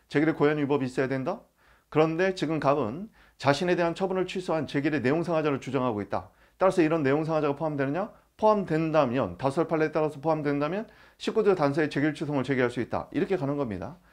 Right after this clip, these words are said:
그럼 피고는 행정심판위원회가 된다. 그렇네요. 그리고 이렇게 점점 찍지 말고 밑으로 내리세요. 점점 찍지 말고. 뭐 틀린 건 아닌데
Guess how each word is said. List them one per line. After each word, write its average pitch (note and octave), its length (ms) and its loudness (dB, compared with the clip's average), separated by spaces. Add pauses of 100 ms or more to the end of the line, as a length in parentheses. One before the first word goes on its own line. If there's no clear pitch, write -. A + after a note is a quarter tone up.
(120)
그럼 D3 180 0
피고는 G3+ 400 0 (180)
행정심판위원회가 D3+ 680 0
된다. F#2+ 320 -8 (560)
그렇네요. C#3 640 -2 (1600)
그리고 D#3+ 640 4 (480)
이렇게 D#3+ 220 0
점점 A3+ 360 2
찍지 G#3+ 220 -6
말고 F3 260 0
밑으로 D3 300 0
내리세요. B2+ 520 -2 (800)
점점 D#3+ 320 -6
찍지 - 220 -8
말고. G2+ 260 -4 (100)
뭐 A#2+ 200 -6
틀린 A3 240 0
건 G3 80 2
아닌데 A2+ 420 -4